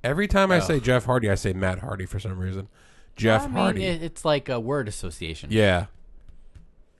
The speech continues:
Speaker 1: I don't really care much about the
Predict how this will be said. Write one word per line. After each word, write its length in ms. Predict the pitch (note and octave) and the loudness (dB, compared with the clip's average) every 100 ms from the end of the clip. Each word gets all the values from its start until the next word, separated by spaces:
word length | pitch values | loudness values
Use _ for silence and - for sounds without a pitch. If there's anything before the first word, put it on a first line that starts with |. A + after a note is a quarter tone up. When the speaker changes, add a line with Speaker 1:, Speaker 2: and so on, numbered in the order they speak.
| _ _ _ - D#2 | _ _ _ -8 -2
Speaker 1:
I 640 | A#2+ D#3 F#3 F3+ D#3+ - - _ A2 G2+ - - - | 0 2 2 2 0 -4 -10 _ -20 -18 -18 -10 -2
don't 300 | G#2+ A2 - | 0 0 -2
really 260 | A2 G#2 | 0 0
care 320 | - G#2+ G2 | 2 2 4
much 220 | G2 F#2+ G2 | 2 -2 0
about 240 | G2 G2+ | 0 0
the 220 | F#2+ F#2 | -4 -6